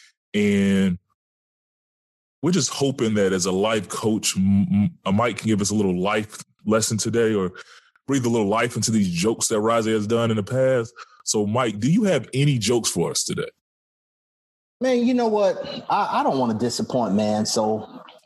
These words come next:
Speaker 2: I got a little joke series. It's just a little three joke series, man. And, um, I want y'all to, you know, just think about this, man. I have questions for you 'cause that's what life coaching is all about. We're just asking questions. So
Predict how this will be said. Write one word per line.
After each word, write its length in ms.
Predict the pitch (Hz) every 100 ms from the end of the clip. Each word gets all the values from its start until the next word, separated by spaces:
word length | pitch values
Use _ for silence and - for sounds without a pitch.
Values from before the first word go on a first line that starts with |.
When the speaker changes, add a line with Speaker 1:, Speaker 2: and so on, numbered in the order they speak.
| _ _ -
Speaker 2:
I 60 | 285
got 140 | 220
a 20 |
little 220 | 165 127 110
joke 260 | 123 113
series. 480 | - 113 101 95 -
It's 120 | 151
just 160 | 196 180
a 40 |
little 240 | 156 147 147
three 160 | 143
joke 260 | 127 127 123
series, 440 | - 110 95 95
man. 400 | 104 98 98 101 - _ _ _ _ _ -
And, 240 | 110 107
um, 360 | 107 104 98 107
I 40 |
want 260 | 180 254 -
y'all 340 | 160 147 147
to, 80 | -
you 100 | 180
know, 160 | 123 147
just 240 | 165 170
think 160 | 226 214
about 300 | 143 131 113
this, 220 | 113 113
man. 260 | 117 123 160
I 140 | 262
have 160 | 277 185
questions 420 | 226 226 - 120
for 220 | 107 101
you 120 | 123
'cause 160 | - 131
that's 200 | 220 147
what 100 | 170
life 220 | 156 151
coaching 300 | - 120 113
is 40 | 110
all 160 | 107
about. 280 | 101 117 151
We're 100 | 202
just 180 | 190 160
asking 300 | 151 143 127
questions. 440 | 151 123 - 101
So 320 | - 117 110